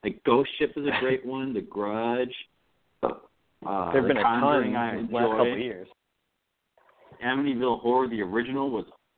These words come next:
Speaker 1: phenomenal. The original
Speaker 2: <laughs>
Speaker 1: Poltergeist.
Speaker 2: Is it better than the one with Ryan Reynolds? <laughs>
Speaker 1: Yes, it's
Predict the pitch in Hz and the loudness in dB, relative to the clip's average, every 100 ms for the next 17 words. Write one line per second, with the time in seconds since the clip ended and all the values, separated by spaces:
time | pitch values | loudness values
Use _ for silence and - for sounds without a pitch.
0 | _ - 120 107 101 104 120 123 120 127 | _ -6 -4 -2 -2 0 -2 0 2 4
1 | 135 143 147 - _ _ _ _ _ _ | 4 4 2 -4 _ _ _ _ _ _
2 | _ _ _ _ _ - 110 117 117 113 | _ _ _ _ _ -8 -2 0 2 2
3 | 98 104 120 120 139 127 120 127 143 - | 0 2 0 0 -2 0 0 0 -2 -8
4 | 95 - - _ _ _ _ 117 110 - | -18 -18 -20 _ _ _ _ -12 -10 -4
5 | - 143 139 151 147 151 147 151 156 156 | 2 4 6 4 2 2 2 0 -2 0
6 | 160 160 160 170 180 165 - - - 190 | 2 2 2 2 0 -2 -8 -14 -4 -2
7 | 151 - - _ _ _ _ _ _ _ | -2 -6 -14 _ _ _ _ _ _ _
8 | - _ _ _ - 110 - - 98 | -20 _ _ _ -2 -2 -2 -10 -10